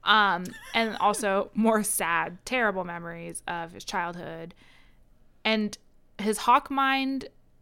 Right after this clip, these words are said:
starts to break, like, it can't take the pain anymore. And so he's, like, just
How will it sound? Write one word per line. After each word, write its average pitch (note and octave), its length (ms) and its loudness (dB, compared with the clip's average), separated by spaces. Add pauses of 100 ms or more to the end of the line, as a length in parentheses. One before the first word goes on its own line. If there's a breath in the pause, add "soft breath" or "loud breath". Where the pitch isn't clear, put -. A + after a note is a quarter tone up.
starts B3 440 0
to G3 80 -8
break, F3+ 420 -2
like, F3 160 -10
it - 80 -20
can't A3 220 -6
take G#3 200 -4
the F#3+ 60 -10
pain F3+ 240 -10
anymore. E3 600 -6 (100)
And F3+ 260 -4
so G3+ 220 2
he's, G3+ 280 -4
like, F3+ 200 -4
just - 220 -8